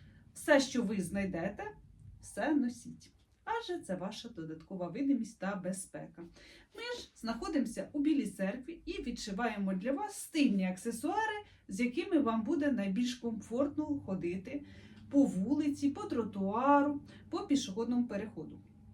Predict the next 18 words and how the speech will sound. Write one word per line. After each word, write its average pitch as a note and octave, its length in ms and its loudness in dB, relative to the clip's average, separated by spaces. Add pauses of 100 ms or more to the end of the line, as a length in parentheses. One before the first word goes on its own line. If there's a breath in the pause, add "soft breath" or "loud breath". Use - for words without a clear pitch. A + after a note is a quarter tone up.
(880 loud breath)
Намагаємося B3 840 2
розвиватися C4 880 4
і D#4 60 6
не A3+ 240 4
стояти G#3 500 -2
на G#3+ 160 -6
місці. F3 340 -2
Сумок B3 420 8
у F#3+ 40 -4
нас F3+ 200 0
багато F#3+ 560 -4
і F#3+ 100 0
є F#3+ 280 -2
магазин F3 580 0
світашка A3+ 640 -4
ком G3+ 320 -2
ю G3+ 180 0
а. D#3+ 160 -4